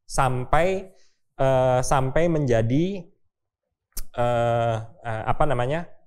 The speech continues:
eh, nilai tahanan tertentu. Oke, baik, kita mulai sekarang dengan, eh, sesi kita kali ini, yaitu dengan, eh, case tiga ya. Case tiga, eh,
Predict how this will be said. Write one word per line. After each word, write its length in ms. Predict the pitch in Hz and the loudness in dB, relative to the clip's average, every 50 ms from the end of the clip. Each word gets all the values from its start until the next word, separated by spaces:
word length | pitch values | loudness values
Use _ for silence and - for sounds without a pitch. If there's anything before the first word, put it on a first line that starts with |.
| _ - | _ -2
eh, 160 | 117 117 117 | -2 0 0
nilai 400 | 123 131 135 135 135 147 151 151 | 0 0 0 0 0 0 0 -2
tahanan 400 | 143 139 123 120 120 120 117 120 | -2 -2 -2 -2 -4 -4 -6 -6
tertentu. 480 | 117 117 - - 110 104 - - 98 95 - - _ _ _ _ _ _ _ _ _ _ _ _ | -6 -6 -6 -4 -4 -6 -6 -8 -12 -16 -16 -20 _ _ _ _ _ _ _ _ _ _ _ _
Oke, 440 | - - 151 190 220 - - - - - - _ _ | -2 0 0 0 0 -2 -6 -10 -16 -20 -20 _ _
baik, 280 | - 120 113 104 - - | 0 2 2 2 0 -2
kita 160 | 160 151 - 147 | -2 0 2 2
mulai 400 | 156 160 151 143 143 151 196 214 | 2 2 2 2 2 2 0 0
sekarang 480 | - - - 135 131 151 170 180 170 | 0 0 0 2 2 2 0 0 -2
dengan, 720 | 143 120 117 123 123 135 156 175 196 202 202 214 196 185 - - | -4 -4 -2 -2 -2 -2 -2 -2 -4 -6 -10 -14 -16 -20 -12 -8
eh, 240 | 143 139 139 131 127 | -6 -2 -2 -2 -2
sesi 320 | - - 139 127 - 151 | 0 0 -2 0 -2 -2
kita 320 | 135 - 139 - 135 127 - | -4 -4 -2 0 0 2 4
kali 280 | 131 123 123 127 120 | 4 2 2 0 -4
ini, 400 | 117 120 147 196 277 226 - - - | -4 -4 -2 -2 -4 -4 -8 -10 -8
yaitu 560 | 120 117 104 113 110 - - 156 175 202 208 | -6 -6 -4 -6 -8 -6 -4 -2 0 0 0
dengan, 640 | 196 143 120 117 120 120 120 131 147 185 196 202 196 190 - _ _ _ _ _ _ _ - - _ _ _ _ - | 0 0 -2 -2 -2 -2 -2 -2 -2 -4 -6 -10 -12 -16 -20 _ _ _ _ _ _ _ -20 -20 _ _ _ _ -6
eh, 480 | - 135 131 135 131 131 131 131 131 131 - - - | -4 -2 0 0 2 2 2 0 0 -2 -4 -2 0
case 400 | - 196 185 - - - - - | 2 2 2 2 0 -4 -6 -4
tiga 320 | - 180 160 - - - | -2 0 2 2 2 0
ya. 120 | 120 131 - - - - - - | 0 -2 -4 -4 -10 -16 -16 -14
Case 200 | 117 107 - - | -12 -12 -12 -12
tiga, 520 | 117 104 104 113 117 135 170 208 - - - - - - _ _ _ _ _ _ _ _ _ _ _ _ _ _ _ _ _ _ _ _ _ _ _ | -12 -10 -6 -2 -2 -2 -2 -2 -6 -10 -16 -20 -20 -20 _ _ _ _ _ _ _ _ _ _ _ _ _ _ _ _ _ _ _ _ _ _ _
eh, 560 | - 120 123 127 131 131 131 127 127 127 131 | -12 -10 -8 -6 -4 -2 -2 -2 -2 -2 -2